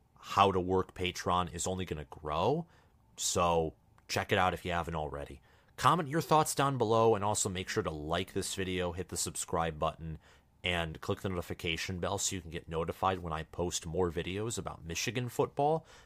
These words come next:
Big Ten football, and college football as a whole. Have a great day, guys, and I will see you all around.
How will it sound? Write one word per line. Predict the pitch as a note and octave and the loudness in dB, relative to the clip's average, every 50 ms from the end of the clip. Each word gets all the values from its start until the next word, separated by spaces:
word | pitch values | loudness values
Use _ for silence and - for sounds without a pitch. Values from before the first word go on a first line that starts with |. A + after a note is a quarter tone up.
| - - - | -20 -10 -4
Big | - G2+ G#2 G2 | -2 -2 -2 -2
Ten | - - A#2+ A#2 A#2+ | -2 -2 -2 -2 -2
football, | - - A#2 A2+ - - B2 A#2+ B2 C3 C3+ B2+ - | 2 2 2 2 4 2 2 2 2 2 0 -4 -8
and | E2 D#2 - | -12 -12 -4
college | - E2 E2 E2 E2+ D#2+ | 0 0 2 2 0 -4
football | - - E2+ D#2+ - - F2+ D#2+ E2 | -4 -4 -4 -2 0 0 0 0 0
as | E2 - | 0 -2
a | F#2 | -2
whole. | F2 - - - - - - _ _ _ _ _ _ _ _ _ - | -2 -2 -6 -8 -8 -10 -14 _ _ _ _ _ _ _ _ _ -2
Have | - F2+ F2 E2 | 0 2 2 2
a | F#2+ | 2
great | - F#2 F#2+ G2 F2 E2 | 0 2 0 0 0 -2
day, | G2+ G2+ G#2 | -2 -2 -2
guys, | F#2+ A2 G#2 G#2+ A#2 B2+ C#3 - - - - - - - _ - - | 0 2 2 2 2 0 -2 -4 -6 -10 -12 -18 -20 -20 _ -4 -2
and | F#2+ F2+ | 0 2
I | F2 E2 | 2 0
will | D#2 D#2 D#2+ | 0 0 0
see | - - - - F#2 | 2 2 2 2 0
you | F#2 F#2+ G2 F#2+ - - | 0 0 0 0 -2 -2
all | - D#2+ E2 E2+ D#2+ D#2+ | -2 -2 0 0 0 -2
around. | D2 D2+ C#2+ C2+ C2 C2 - | -2 -4 -6 -6 -8 -10 -14